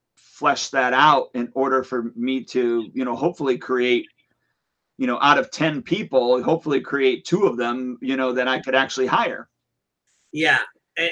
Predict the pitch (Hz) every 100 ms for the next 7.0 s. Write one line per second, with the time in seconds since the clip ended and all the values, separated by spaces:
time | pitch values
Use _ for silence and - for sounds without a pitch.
0 | 175 175 196 240 285 285 233 - 311 339
1 | 359 359 269 190 180 180 214 208 190 170
2 | 175 226 277 226 180 180 170 165 139 -
3 | 139 - 156 143 151 147 151 139 131 170
4 | 185 147 143 135 147 139 135 131 _ _
5 | _ _ _ - 165 - _ _ 175 180
6 | 202 214 185 160 - 185 165 131 135 143